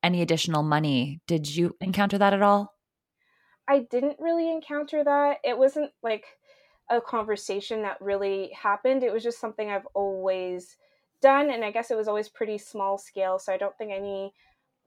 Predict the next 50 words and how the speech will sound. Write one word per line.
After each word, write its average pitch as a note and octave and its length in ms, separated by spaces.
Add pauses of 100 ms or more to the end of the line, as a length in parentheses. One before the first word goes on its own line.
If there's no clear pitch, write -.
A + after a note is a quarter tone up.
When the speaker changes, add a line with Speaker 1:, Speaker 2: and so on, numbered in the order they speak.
(300)
Speaker 2:
uh, F#3+ 320
employers G3 420
really G3 200
had G3 120
a F#3 60
problem G#3+ 360
with C#4 160
it, D#4 240
but G#3+ 120
it F3 100
was B3+ 240
getting A#3 220
a G#3+ 40
little G#3 200
bit G#3+ 180
tricky G3+ 640 (320)
the G#3+ 80
closer A3 440
I G#3 60
got G3 300
to G3 160 (160)
going G3 200
full G3 200
time, A3 400
because G3+ 240
I G3 40
was F#3+ 120
taking G#3 300
on G3 120
a F#3+ 60
lot G3 340
of A3 100
freelance A#3 420
assignments, A#3+ 580 (380)
and G3+ 100
then G3 140
it F#3+ 100
was F#3 140
getting G3 320
just G3 140
harder G3 300
and G3 100
harder F#3 260
to F3+ 140
manage. E3+ 540
And F3+ 120
I E3+ 80
was G3 320
feeling F#3 440
like F3 360